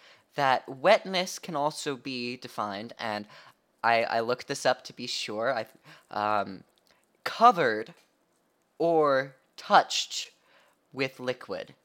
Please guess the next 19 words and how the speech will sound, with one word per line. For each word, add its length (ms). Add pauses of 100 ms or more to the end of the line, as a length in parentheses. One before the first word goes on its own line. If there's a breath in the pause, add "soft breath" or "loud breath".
(280)
water 480
or 400
another. 540 (1040 soft breath)
So 360
with 360
that 200
idea, 1000 (880)
water 400
is 380
a 180
liquid, 420
there 140
are 120
individual 680
molecules, 920 (340 soft breath)
um, 500 (920)
and 220
you 140
can 340